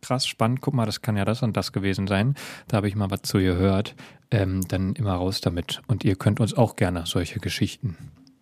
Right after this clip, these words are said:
erzählen. Das müssen nicht unbe-, unsere Geschichten sein. Und das ist vielleicht auch das Zweite, was ich an der Stelle sagen will. Das, erstens müssen das nicht alles unsere Geschichten sein, die wir hier erzählen. Zweitens sind das auch keine Geschichten, die jetzt erst irgendwie passiert sind und oder in der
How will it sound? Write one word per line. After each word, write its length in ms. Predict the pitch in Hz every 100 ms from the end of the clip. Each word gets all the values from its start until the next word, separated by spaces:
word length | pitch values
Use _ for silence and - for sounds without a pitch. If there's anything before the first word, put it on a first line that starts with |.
| _ -
erzählen. 480 | - - 92 82 82 _ - -
Das 80 | -
müssen 220 | 101 101
nicht 160 | 98 190
unbe-, 340 | 110 101 110 -
unsere 200 | 139 117
Geschichten 300 | 95 113 98
sein. 220 | 107 95 117 - -
Und 120 | 117
das 100 | 156
ist 80 | 135
vielleicht 240 | 139 -
auch 80 | 127
das 160 | 113
Zweite, 320 | - 117 143 110
was 100 | 104
ich 120 | 107
an 80 | 101
der 100 | 98
Stelle 320 | - 98 98
sagen 220 | 98 98
will. 100 | 101 - -
Das, 300 | - - - -
erstens 400 | 127 135 147 131
müssen 200 | 135 127
das 120 | 117
nicht 140 | 123 139
alles 200 | 117 -
unsere 260 | 131 123
Geschichten 420 | 95 - 101 -
sein, 280 | 101 92 107
die 100 | 104
wir 80 | 104
hier 140 | 104
erzählen. 420 | 107 - 107 107 110
Zweitens 540 | - 107 135 127 123
sind 160 | 110 113
das 100 | -
auch 160 | 120
keine 220 | - 113
Geschichten, 400 | 107 - 117 143
die 60 | 107
jetzt 180 | 104 -
erst 360 | - 117 - -
irgendwie 220 | 120 113
passiert 400 | 110 110 - 135
sind 260 | - 117 -
und 200 | 120 -
oder 180 | 117 113
in 120 | 110
der 180 | 101